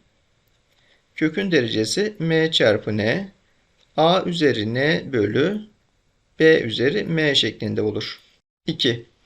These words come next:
Tabloda köklü gösterimlerin derecelerinin genişletilmesi ve sadeleştirilmesi işlemleri üslü gösterimler yardımıyla bulunmuştur. Verilmeyen işlemlerin sonuçlarını örneklerdeki gibi bularak uygun yerlere yazınız.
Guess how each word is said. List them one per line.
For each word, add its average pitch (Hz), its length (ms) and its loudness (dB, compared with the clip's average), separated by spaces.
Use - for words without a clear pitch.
Tabloda 226 520 2
köklü 208 360 -2
gösterimlerin 170 760 2
derecelerinin 185 840 2
genişletilmesi 170 800 0
ve 110 120 4
sadeleştirilmesi 165 1040 -2
işlemleri 120 540 0
üslü - 380 -6
gösterimler 147 640 0
yardımıyla 147 600 2
bulunmuştur. 147 640 -2
Verilmeyen 170 480 2
işlemlerin 160 560 0
sonuçlarını 139 760 -2
örneklerdeki 156 920 2
gibi 110 320 -4
bularak 151 440 2
uygun 156 280 -2
yerlere 143 480 2
yazınız. 113 500 -4